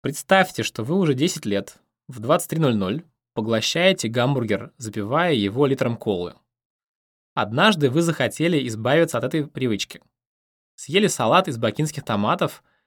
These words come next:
и улеглись спать ровно в двадцать два ноль ноль. В соцсети даже не заглянули.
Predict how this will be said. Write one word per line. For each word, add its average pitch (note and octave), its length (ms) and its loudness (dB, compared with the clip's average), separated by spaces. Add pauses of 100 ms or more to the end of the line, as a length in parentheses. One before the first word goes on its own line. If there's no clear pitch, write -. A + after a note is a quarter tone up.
(140)
и C3 80 -4
улеглись A2+ 400 0
спать E3+ 400 0 (100)
ровно C#3 380 2
в A#2 60 -2
двадцать G#2+ 280 -2
два A2+ 140 2
ноль A#2 160 0
ноль. G2+ 260 -2 (680)
В - 60 -14
соцсети D3+ 540 0
даже B2 240 2
не C3 80 0
заглянули. A#2+ 500 0